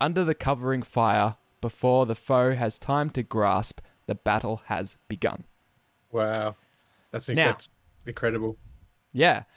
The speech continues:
Speaker 1: but it also s-, says things like Eldari and Webway that a lot of people might not know about, so we'll, we'll dive into that. So I think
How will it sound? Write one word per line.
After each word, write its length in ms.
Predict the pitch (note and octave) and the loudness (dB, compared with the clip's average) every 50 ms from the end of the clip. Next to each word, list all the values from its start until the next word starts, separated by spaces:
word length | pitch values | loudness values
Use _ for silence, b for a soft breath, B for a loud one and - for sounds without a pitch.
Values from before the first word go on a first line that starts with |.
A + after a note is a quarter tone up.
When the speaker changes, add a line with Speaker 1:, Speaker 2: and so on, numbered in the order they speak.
| b b b b | b b b b
Speaker 1:
but 120 | b C3+ C#3+ | b 0 2
it 80 | D3 | 4
also 280 | D#3 D#3 D3 - - D#3 | 4 4 4 4 2 0
s-, 160 | C3 - - - | 0 0 -2 -6
says 340 | - A#2 - - C3+ B2 A2+ | -10 -8 -2 0 0 0 0
things 240 | - B2 A#2+ A#2 G#2+ | 0 -2 -2 -2 -2
like 200 | A#2 G2 - - | -4 -4 -4 -2
Eldari 640 | - A#2+ A#2 A2 A#2+ A#2 A2+ A2 A2+ A2+ A2 G#2+ G#2+ - b b b b b b _ - | -2 0 0 2 4 4 4 4 4 4 2 0 -2 -6 b b b b b b _ -4
and 480 | A2+ A2 G2+ G2 G2 F#2+ F#2+ G#2+ - - _ _ _ - | -4 -2 -2 -4 -4 -6 -8 -10 -12 -16 _ _ _ -4
Webway 480 | A2+ A#2 A#2 A2 - A2 A2+ A2 A2 G#2 | 0 0 0 0 0 2 2 2 2 2
that 80 | G#2 G#2 | 2 2
a 40 | |
lot 120 | G#2+ G#2 G2 | 2 2 2
of 60 | G2+ | 0
people 200 | - A2+ G#2+ A2 | -2 -4 -4 -6
might 220 | G2+ G#2+ G#2+ - | -10 -8 -8 -8
not 140 | C#2+ F#2+ F2 | -10 -10 -10
know 140 | G2 G2 F#2+ | -8 -8 -8
about, 260 | F#2 - F2 - - - | -8 -8 -8 -10 -10 -10
so 100 | - G#2 | -10 -8
we'll, 160 | G#2 A2+ A2 - - | -6 -6 -8 -8 -8
we'll 100 | B2+ B2 | -8 -4
dive 260 | G#2+ A2+ F#2+ G2 F#2+ | -2 0 0 0 -2
into 180 | F#2+ G2+ - - | -4 -6 -6 -4
that. 220 | F#2 F#2 D2+ - | -4 -4 -4 -4
So 280 | - - A#2+ A#2+ A#2+ A2 - b b b b b b b b b b b b b b _ - | -2 0 2 4 2 2 0 b b b b b b b b b b b b b b _ -2
I 80 | B2+ B2+ | -2 -2
think 460 | - - - F#3+ G3+ G3 - E3 - | 0 0 0 2 2 0 -2 -6 -14